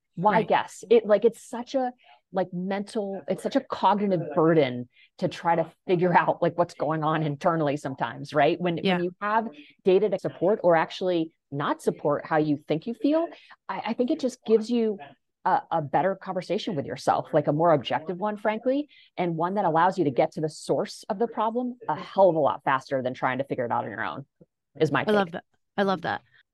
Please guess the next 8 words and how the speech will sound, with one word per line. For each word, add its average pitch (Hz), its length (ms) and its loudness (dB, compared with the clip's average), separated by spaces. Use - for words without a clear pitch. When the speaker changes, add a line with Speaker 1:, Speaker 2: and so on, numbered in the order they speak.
Speaker 2:
One 240 260 0
of 339 120 -4
the 302 100 0
things 226 440 -2
that 208 160 -4
you 214 280 0
just 190 400 -4
mentioned 185 720 -6